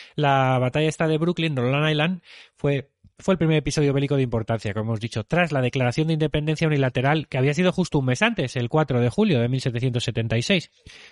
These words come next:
Y a la postre fue el mayor enfrentamiento de todo el conflicto.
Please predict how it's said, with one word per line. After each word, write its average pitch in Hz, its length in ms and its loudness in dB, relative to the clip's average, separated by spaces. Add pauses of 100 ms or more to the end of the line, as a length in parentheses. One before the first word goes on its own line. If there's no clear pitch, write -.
(120)
Y 147 120 0
a 135 80 4
la 135 100 2
postre - 280 0
fue 180 160 2
el 151 60 0
mayor 135 280 2
enfrentamiento 117 720 -2
de 107 120 0
todo 110 160 0
el 104 60 -2
conflicto. 104 560 -4